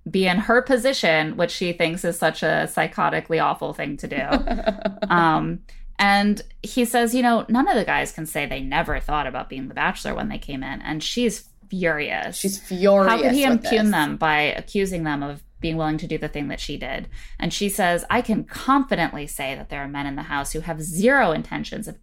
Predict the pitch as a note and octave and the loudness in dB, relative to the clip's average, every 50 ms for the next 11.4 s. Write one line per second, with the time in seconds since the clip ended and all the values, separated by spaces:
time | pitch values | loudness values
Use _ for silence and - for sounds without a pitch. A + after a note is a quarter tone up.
0 | - - A#3+ C4 A3+ A3+ G3 D#3+ D#3+ D#3 - E3 - - A3 - D#3 - - - | -4 0 2 2 4 2 2 0 0 -2 -4 -6 -6 -6 -8 -10 -10 -12 -12 -12
1 | - - - - - - - - - - G#3 - - - - - - - - - | -12 -12 -12 -10 -8 -6 -4 -4 -4 -4 -6 -10 -14 -18 -18 -18 -18 -20 -20 -20
2 | - - - - - - - - - F3+ F3+ F3+ F#3 F3+ F#3 F#3+ F#3+ F3+ - - | -20 -20 -20 -20 -20 -20 -12 -4 0 2 2 4 4 2 2 0 -2 -4 -6 -12
3 | - - - - - - - - - - - - - - - - - - - - | -18 -20 -20 -20 -20 -20 -20 -20 -20 -20 -20 -20 -20 -20 -20 -20 -20 -20 -12 -2
4 | - G3+ G#3+ A3+ A#3+ B3+ B3+ B3 A3+ G3+ F3+ - - D#3 D3+ D3+ C#3+ C#3+ C#3 - | 2 4 4 6 6 4 4 2 2 0 2 2 0 0 0 0 0 0 0 0
5 | B2+ - D#3+ D#3+ - D#3+ D3+ - - D3 C3+ - - - - - E3 - - G3 | 0 0 -2 -2 -2 -4 -4 -2 -2 -4 -2 -2 -4 -4 -6 -6 -8 -8 -10 -4
6 | F#3+ G#3 G3+ - G3+ G3 - A3+ G#3+ - - G#3 A3+ A#3+ B3 C4+ C4+ C4 B3 - | -2 -2 0 0 -2 0 2 0 0 2 0 0 2 2 4 4 4 4 2 2
7 | - - - - A3+ B3 C4 C#4 B3+ - F4 G4 G#4+ F#4+ B3 F3+ D#3+ D3 C3 C3 | 0 -2 -2 0 2 2 2 2 0 -2 -2 0 2 4 4 4 4 4 2 0
8 | F#3+ F#3+ F#3+ G3 G3 G#3 A3+ - C4 B3+ B3+ A#3 G#3 D#3+ F3 F#3 F3+ F3+ - - | -2 -2 0 0 0 0 0 0 0 0 2 2 0 0 2 0 0 2 2 4
9 | A3 B3+ - - - - B3+ B3 D4 F4+ A#4+ - - C#4+ G#3+ F#3+ D4+ F3+ - - | 2 2 2 0 0 2 2 2 2 0 -2 0 2 2 4 4 4 4 4 4
10 | - F3 D#3 D3 - - D#3 D3+ D3+ - - - G3+ G3+ - - A#3+ C4 - - | 4 4 4 2 2 2 2 0 0 -2 -4 -4 -4 -4 -2 -2 -2 -4 -4 -4
11 | - - - D3+ D3 C#3+ - - | -4 -4 -4 -2 -2 -2 -2 -2